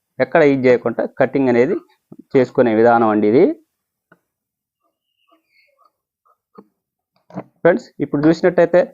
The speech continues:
ఈ బ్యాక్ దాటి కుట్టుకోవడానికి సెంటర్ పాయింట్ ఇలా మనం మీరు ఫోల్డ్ చేసుకోండి ఫ్రెండ్. ఈ ఫోల్డ్ చేసుకున్న తర్వాత చిన్న ఇక్కడ ఒక టక్స్ పెట్టుకోండి. టక్స్ పెట్టుకుంటే ఇప్పుడు మ-, మీరు ఏం చేయండి అంటే ఇలా ఒక మార్క్ కూడా చేసుకోవచ్చండి. ఈ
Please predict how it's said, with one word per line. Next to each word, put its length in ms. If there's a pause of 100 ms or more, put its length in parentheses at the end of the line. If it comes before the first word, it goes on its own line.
ఈ 120
బ్యాక్ 260
దాటి 200
కుట్టుకోవడానికి 520
సెంటర్ 300
పాయింట్ 280 (180)
ఇలా 120 (140)
మనం 120 (340)
మీరు 200 (120)
ఫోల్డ్ 220
చేసుకోండి 360
ఫ్రెండ్. 160 (240)
ఈ 20 (140)
ఫోల్డ్ 240
చేసుకున్న 320
తర్వాత 240 (160)
చిన్న 200 (200)
ఇక్కడ 260
ఒక 120 (420)
టక్స్ 280
పెట్టుకోండి. 540 (320)
టక్స్ 240
పెట్టుకుంటే 420 (380)
ఇప్పుడు 260
మ-, 100 (140)
మీరు 180 (180)
ఏం 120
చేయండి 220
అంటే 140 (360)
ఇలా 140 (400)
ఒక 160 (140)
మార్క్ 300
కూడా 180
చేసుకోవచ్చండి. 680 (360)
ఈ 40